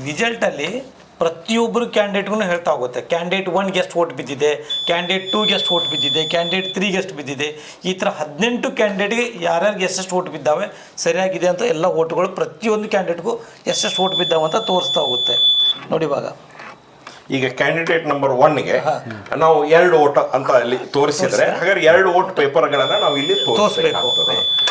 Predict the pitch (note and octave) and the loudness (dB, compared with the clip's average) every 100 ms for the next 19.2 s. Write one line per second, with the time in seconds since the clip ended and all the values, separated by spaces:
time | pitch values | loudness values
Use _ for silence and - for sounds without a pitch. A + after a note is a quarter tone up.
0 | - F3 F#3 F3 E3+ F#3 F#3+ G#3 G3+ G3+ | 0 0 0 0 0 0 2 0 0 -2
1 | G3+ A3 A3+ F#3+ F#3+ F#3+ F#3+ F3 F3 E3+ | 2 2 0 -2 -2 -4 -2 -2 2 0
2 | F3+ A3 F#3+ F3+ D#3+ - C#3+ - - - | 0 -6 -2 -2 -2 -2 -4 -4 -10 -12
3 | - - - F#3 A#3 A3+ A3 A#3+ A3+ G3 | -20 -8 0 0 2 0 -2 -4 -6 -2
4 | F#3+ F3+ G3+ G#3 F3 D#3 D#3 - - - | -4 -2 2 2 0 -4 -6 -8 -14 -4
5 | E3 G3 F3 F3+ G3 G3 G3 - B2+ E3+ | 2 2 2 2 4 4 4 4 2 4
6 | G#3 G#3+ F3+ F3+ E3+ D#3+ F3 F3 - A2+ | 2 2 0 0 2 0 0 -4 -2 0
7 | B2+ D#3 C3+ B2 - - - B2+ C3+ B2 | 2 4 4 4 4 0 0 0 0 0
8 | A#2 A#2 A2 - E2+ - - B2 G#2+ - | 0 0 -2 -2 -4 -4 2 2 2 -2
9 | D#2+ E2 - - A2+ A#2+ A2+ A#2 C#3+ C#3 | -4 -4 -6 -8 -2 -2 -2 -2 -2 -2
10 | C3 B2+ A#2+ A#2+ C3 A#2+ D#3+ C#3+ E3 C3+ | -4 0 0 2 2 2 -2 -2 -4 -4
11 | C3 C#3 C3 B2+ B2+ C#3 C#3 B2+ A#2+ A#2+ | -4 -2 0 2 2 0 -2 -4 -4 2
12 | C3 A#2 C3+ - - G#2 A2+ - A#2 B2 | 2 2 0 -4 -2 -2 -2 2 2 2
13 | A#2+ A2+ D#3+ C3 - A#2+ A2+ G#2+ G3+ A#3 | 0 0 2 2 0 -4 -2 0 0 2
14 | A3+ F3 D#3 - B2 - D#3 A3 G#3 E3 | 0 0 -6 -6 -8 -6 -4 -4 -4 -4
15 | F#3+ A3 A3 A3+ A#3 A3+ F3+ F#3 G3+ G3+ | 0 2 4 4 2 2 0 0 -2 -2
16 | G3+ G3 F#3 F#3+ A#3+ - - E3 F#3 - | -2 -2 0 2 2 0 -2 0 0 0
17 | G3 F#3 E3+ D#3+ D3+ G3+ E3+ F3 E3+ E3 | 0 0 0 2 2 2 2 0 0 -2
18 | G#3 - A#3 A#3 D#3+ - A3+ G3+ C#3 C3+ | -2 -2 -2 -2 -4 -2 0 0 -2 -6
19 | C3 | -6